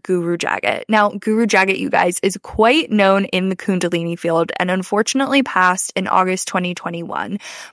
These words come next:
But Hoodman Joe was working under her and really began developing a lot of her own sacral and sacred practices around pleasure and desire.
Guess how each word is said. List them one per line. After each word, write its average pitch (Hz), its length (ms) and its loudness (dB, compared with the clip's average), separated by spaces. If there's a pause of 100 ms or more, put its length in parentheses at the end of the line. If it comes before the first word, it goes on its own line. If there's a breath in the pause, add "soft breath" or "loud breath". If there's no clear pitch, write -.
But 262 320 6 (140)
Hoodman 262 340 2
Joe 208 420 6
was 208 360 0
working 269 480 0
under 196 260 2
her 185 420 2
and 196 360 2
really 277 280 4
began 262 380 4
developing 185 560 2
a 190 140 0
lot 185 320 4
of 254 80 -2
her 277 260 0
own 190 320 0
sacral 196 720 2 (160)
and 196 180 0
sacred 185 440 -4
practices 269 720 0
around 190 460 0
pleasure 170 600 -2
and 165 320 -6 (100)
desire. - 580 -2